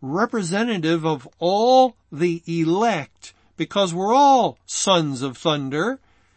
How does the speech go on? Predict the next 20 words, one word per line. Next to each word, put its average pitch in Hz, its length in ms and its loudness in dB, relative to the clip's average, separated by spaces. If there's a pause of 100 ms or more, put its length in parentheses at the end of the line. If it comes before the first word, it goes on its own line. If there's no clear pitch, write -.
(200)
as 139 300 -6
God 143 400 0
and 160 160 -6
his 131 220 -8
word, 160 440 -4 (440)
his 135 220 -8
voice 151 500 -2
is 127 140 -8
likened 147 420 -4
to 175 100 -6
thunder, 190 540 -4 (520)
and 143 340 -6
we've 131 300 -10
been 151 180 -4
made 151 300 -4
born 147 260 -2
again 151 380 -4
through 147 400 -4
that 143 240 -4
voice. 143 640 -2